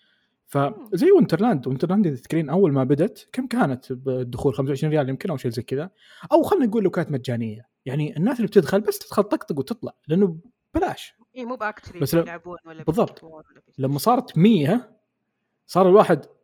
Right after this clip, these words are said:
Speaker 1: "لحظة، أروح ولا ما أروح؟" <laughs>
Speaker 2: إيه، يوم صار
Speaker 1: ف-،
Speaker 2: مية.
Speaker 1: يا.
Speaker 2: مم.
Speaker 1: أنا ضد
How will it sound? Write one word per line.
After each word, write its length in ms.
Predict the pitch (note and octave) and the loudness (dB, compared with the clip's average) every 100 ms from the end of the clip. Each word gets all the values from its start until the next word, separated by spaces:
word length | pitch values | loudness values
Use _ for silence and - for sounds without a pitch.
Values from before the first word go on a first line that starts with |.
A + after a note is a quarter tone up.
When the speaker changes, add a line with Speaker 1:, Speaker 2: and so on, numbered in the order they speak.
| - | -6
Speaker 1:
"لحظة، 280 | D#3+ D3+ B2+ | -2 -2 0
أروح 220 | C3+ E3 | 4 4
ولا 120 | D3 C3+ | 4 2
ما 100 | C#3 | 0
أروح؟" 380 | C#3+ - - - - - | -2 -4 -10 -14 -16 -18
<laughs> 300 | - _ - | -18 _ -16
Speaker 2:
إيه، 180 | G3+ G3 | -12 -10
يوم 80 | F3+ | -12
صار 160 | F#3+ | -12
Speaker 1:
ف-، 140 | F3+ D#3+ | 0 2
Speaker 2:
مية. 680 | D#3+ D#3 - E3 E3+ D#4+ - | 2 0 -6 -14 -18 -18 -4
Speaker 1:
يا. 260 | B3 - - _ | 0 0 -2 _
Speaker 2:
مم. 180 | F#3 F3 | -20 -8
Speaker 1:
أنا 160 | A3 D#4+ | 0 2
ضد 380 | D4+ G#4+ - | 6 4 4